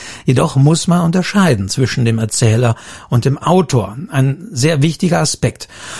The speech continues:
Und in dem Gespräch mit Joachim Zelter kommt das auch gut zum, zu tragen und sehr gut raus. Wo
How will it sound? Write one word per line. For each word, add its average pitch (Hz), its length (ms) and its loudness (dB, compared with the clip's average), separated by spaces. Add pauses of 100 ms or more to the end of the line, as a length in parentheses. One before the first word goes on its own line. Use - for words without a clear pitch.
(120)
Und 202 220 0
in 285 140 -2
dem 170 160 2
Gespräch 175 500 -2
mit 151 140 2
Joachim 165 340 0
Zelter 180 400 0
kommt 160 300 -2
das 147 160 -2
auch - 180 -6
gut 214 240 2
zum, 165 560 2 (140)
zu - 160 -6
tragen 196 460 0
und 113 140 0
sehr 156 220 2
gut 175 280 2
raus. 147 520 0 (320)
Wo 151 540 4